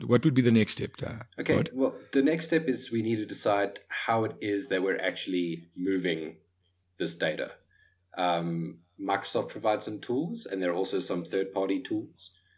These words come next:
Speaker 2: For anything complicated, um, any large amount of data, I think, um, using the third-party tools is really the best way to go.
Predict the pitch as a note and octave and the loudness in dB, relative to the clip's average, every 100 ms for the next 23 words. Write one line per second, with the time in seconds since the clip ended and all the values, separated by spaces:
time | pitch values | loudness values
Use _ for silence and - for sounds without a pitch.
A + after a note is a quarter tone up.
0 | _ _ _ - G#2+ G2 F#2+ G2 - - | _ _ _ -6 2 4 4 0 -4 -2
1 | B2+ C#3+ C#3 C3+ C#3 C3+ C#3 C3+ C3 C3 | 2 4 4 0 -2 -2 -2 0 2 2
2 | C3 - - _ _ _ _ _ - F2+ | 0 -4 -16 _ _ _ _ _ -6 -2
3 | F2+ A#2 B2 A2+ G2+ G#2+ G#2+ G2+ F#2+ F#2+ | -2 -2 0 2 4 4 4 0 0 -2
4 | F2 F#2+ F2+ F2+ F2 E2+ - _ _ _ | -2 0 0 2 0 -2 -10 _ _ _
5 | _ _ _ _ _ - F2+ F2+ - F2+ | _ _ _ _ _ -2 0 0 -2 -4
6 | E2+ - - E2+ E2 D#2+ D#2+ E2+ - - | -4 -10 -6 -4 -2 -4 -6 -12 -16 -14
7 | F2+ G2+ G2 F#2 E2+ F#2+ F2 F2 F2 E2+ | -2 0 2 0 0 0 0 2 0 0
8 | E2+ F2 E2+ E2 E2 - E2+ D#2+ D#2+ - | -4 -4 -4 -4 -6 -4 -2 -2 -4 -6
9 | D#2+ - - - - | -8 -6 -6 -6 -6